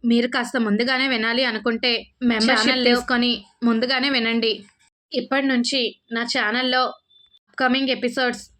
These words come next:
Speaker 1: అలాగే కొత్త స్టోరీస్ అన్నీ కూడా ముందుగానే మెంబర్‌షిప్‌లోనే రిలీజ్ అవుతాయి. ఇంట్రెస్ట్ ఉండే వాళ్ళు ట్రై చేయండి.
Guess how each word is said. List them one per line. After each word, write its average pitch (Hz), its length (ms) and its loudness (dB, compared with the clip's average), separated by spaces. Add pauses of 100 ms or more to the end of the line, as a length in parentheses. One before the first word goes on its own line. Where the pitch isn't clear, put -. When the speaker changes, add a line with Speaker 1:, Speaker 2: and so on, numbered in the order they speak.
(140)
Speaker 1:
అలాగే 240 380 0 (360)
కొత్త 240 240 -4
స్టోరీస్ 262 420 0
అన్నీ 233 260 -2
కూడా 240 300 0 (460)
ముందుగానే 254 480 0
మెంబర్‌షిప్‌లోనే 247 720 -2
రిలీజ్ 240 320 2
అవుతాయి. 233 420 0 (1300)
ఇంట్రెస్ట్ 254 420 0
ఉండే 247 200 2
వాళ్ళు 240 240 2
ట్రై 254 200 -2
చేయండి. 226 460 0